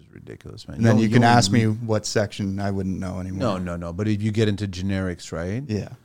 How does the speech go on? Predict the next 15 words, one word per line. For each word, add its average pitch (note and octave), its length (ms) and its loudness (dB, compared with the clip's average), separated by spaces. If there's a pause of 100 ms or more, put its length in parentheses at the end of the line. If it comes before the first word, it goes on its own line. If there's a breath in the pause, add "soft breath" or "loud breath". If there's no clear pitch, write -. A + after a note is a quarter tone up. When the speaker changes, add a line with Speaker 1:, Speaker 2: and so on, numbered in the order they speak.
(100)
Speaker 1:
I D#3 80 -2
don't B3 220 2
like C3 220 2
sometimes A#2 540 -2
when A2 160 4
the G2+ 80 0
city B2 380 4
gives G2 360 0
you G2 480 0 (340)
your G#2 140 -2
drawings, F#2+ 580 -2
right? F#2+ 220 0
Your F#2+ 260 -2
issue G2 440 -4
drawings. E2+ 640 -10